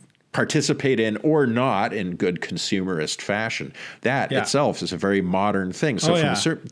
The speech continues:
Speaker 1: there's an argument to be made that as much as people like Timothy Leary wanted to create the contexts, the rituals, the rites that would allow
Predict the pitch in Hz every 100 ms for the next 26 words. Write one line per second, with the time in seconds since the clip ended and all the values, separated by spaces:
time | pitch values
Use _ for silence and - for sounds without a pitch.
0 | - - 147 123 143 180 151 113 107 107
1 | 117 165 123 - - - - - 107 110
2 | 110 - - - - 113 123 160 - 139
3 | - 135 127 107 - 127 104 107 104 156
4 | 170 135 107 110 107 95 - - 107 110
5 | 139 135 - - - - - - 147 147
6 | 143 117 - - - - 82 95 147 -
7 | 135 120 117 107 - - - - - 87
8 | 117 135 131 - - - - - - -
9 | 95 101 95 90 98 117 123 123